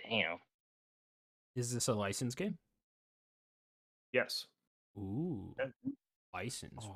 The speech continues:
Speaker 4: it's
Speaker 2: One-off license game.
Speaker 4: definitely Harry Potter and, and the Chamber of Secrets.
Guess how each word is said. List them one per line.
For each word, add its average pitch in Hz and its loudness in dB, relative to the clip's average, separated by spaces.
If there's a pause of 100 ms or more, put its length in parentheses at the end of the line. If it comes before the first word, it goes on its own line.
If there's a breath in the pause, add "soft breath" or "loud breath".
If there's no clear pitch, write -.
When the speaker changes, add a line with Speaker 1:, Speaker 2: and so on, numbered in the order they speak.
Speaker 4:
it's 98 -12
Speaker 2:
One-off 120 0
license 107 -2
game. 131 8
Speaker 4:
definitely 113 0
Harry 107 4
Potter 104 0
and, 101 -6 (760)
and 107 -6
the 101 -6
Chamber 95 -6
of 90 -10
Secrets. - 4